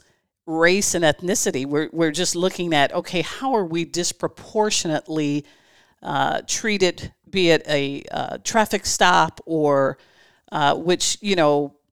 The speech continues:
nonviolent, you know, most of the men out there killed are at these nonviolent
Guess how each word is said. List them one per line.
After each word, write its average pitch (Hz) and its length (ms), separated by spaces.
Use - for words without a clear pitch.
nonviolent, 175 1040
you 196 140
know, 165 100
most 208 300
of 202 100
the 151 300
men 170 540
out 156 280
there 147 260
killed 156 640
are 160 260
at 160 260
these 160 320
nonviolent 156 1300